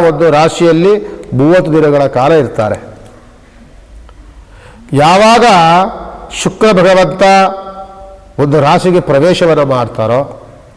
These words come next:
ಆ ರಾಶಿಗೆ ಶುಕ್ರದಶೆ ಆರಂಭವಾಗುತ್ತೆ. ಶುಕ್ರ ಗ್ರಹ ಒಂದು ರಾಶಿಗೆ ಪ್ರವೇಶವನ್ನು ಮಾಡ್ದ ಅಂತ ಅಂದ್ರೆ, ಅದಕ್ಕೆ ಅವರಿಗೆ ಹಣಕಾಸಿನ ಅನುಕೂಲ ತುಂಬ ಚೆನ್ನಾಗಿರುತ್ತೆ.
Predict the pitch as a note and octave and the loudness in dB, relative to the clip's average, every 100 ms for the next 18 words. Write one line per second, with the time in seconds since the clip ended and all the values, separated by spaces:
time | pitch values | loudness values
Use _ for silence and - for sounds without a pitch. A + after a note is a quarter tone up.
0 | - - - _ - - - - - C3 | -20 -20 -20 _ -20 -20 -20 -20 -6 -2
1 | C3+ C#3+ F3 G3 G3 D#3+ C3 C#3+ F3 - | 0 0 0 0 2 2 2 0 -6 -16
2 | - - - - - - - - - F#3 | -20 -20 -20 -20 -20 -10 -8 -6 -2 0
3 | F3 F3+ F3+ C3 C3+ C3 C3 A#2 G#2+ G2+ | 2 0 -2 -2 -2 0 -2 -2 -4 -8
4 | - - - - - - E3 - F3 F3 | -12 -16 -16 -20 -20 -6 -6 -4 -2 0
5 | C3+ D3+ D3 D3+ D3 C#3+ C3+ D3+ D3 C#3 | 0 0 2 2 0 0 0 0 -2 -2
6 | C3 C#3 D3+ D3+ D3 C3+ C3+ C3 C3 C3+ | -2 0 0 0 -2 0 -2 -2 -2 -2
7 | B2 C3 B2+ D3 G#3+ G#3+ F3 E3 F#3 - | -4 -4 -2 0 2 2 4 2 -2 -10
8 | - - - B2+ D#3 - G#3 G#3+ G#3+ - | -14 -16 -8 -2 -2 0 2 2 0 -4
9 | - - - B2 C#3 D3+ D3 B2 D3 E3 | -16 -16 -8 -2 0 2 0 0 0 0
10 | E3+ E3+ D#3+ D#3+ D#3 D3 E3 D#3+ E3+ F3+ | 0 2 2 2 2 2 0 2 2 4
11 | G3+ G3+ - - - - - - - - | 2 2 -4 -14 -16 -18 -20 -20 -20 -20
12 | - - - - - F#3 F#3+ G#3 D3+ B2+ | -20 -20 -20 -20 -12 -4 -2 0 -2 -2
13 | B2 G#2+ A2 - | -4 -4 -6 -6